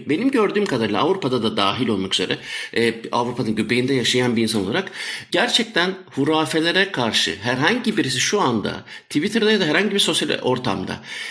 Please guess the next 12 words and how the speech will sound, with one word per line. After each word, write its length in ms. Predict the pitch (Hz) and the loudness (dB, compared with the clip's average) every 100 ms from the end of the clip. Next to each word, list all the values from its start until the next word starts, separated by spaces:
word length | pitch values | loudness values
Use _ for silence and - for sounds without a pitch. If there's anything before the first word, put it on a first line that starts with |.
| - | -8
"Yarın 760 | 107 107 151 220 214 214 - - _ 139 | -4 2 4 4 4 2 -4 -14 _ 0
başımıza 460 | 151 170 165 170 | 2 4 2 2
bir 100 | 160 | 2
meteor 520 | 143 143 143 139 131 | 2 2 2 2 2
düşecek." 440 | 98 - 95 92 - | 0 -2 -2 -4 -2
dese, 240 | 95 - 87 | -2 -2 -2
hiçbir 340 | 156 165 214 | 0 2 2
referans 480 | 180 135 120 101 - | 0 0 -2 -2 -4
vermese, 480 | 95 87 - - 202 214 - - | -4 -6 -4 -2 -2 -4 -14 -6
kötü 220 | 151 147 | -2 0
haberden 480 | 220 160 135 123 127 | 2 2 2 0 0
ötürü 380 | 110 - 104 156 | 0 0 0 -2